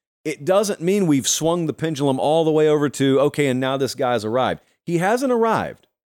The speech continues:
He hasn't arrived 'cause they haven't done anything of national note down there yet.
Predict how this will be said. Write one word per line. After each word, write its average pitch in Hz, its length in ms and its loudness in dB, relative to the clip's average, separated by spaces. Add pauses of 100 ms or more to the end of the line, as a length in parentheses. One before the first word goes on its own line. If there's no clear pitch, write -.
(420)
He 156 60 0
hasn't 208 220 0
arrived 202 300 0
'cause 160 160 -2
they 143 140 -2
haven't 147 320 -2
done 156 180 0
anything 135 320 -2
of 104 100 -2
national 120 560 -4
note 131 460 0
down 90 240 -6
there 76 140 -8
yet. 73 260 -10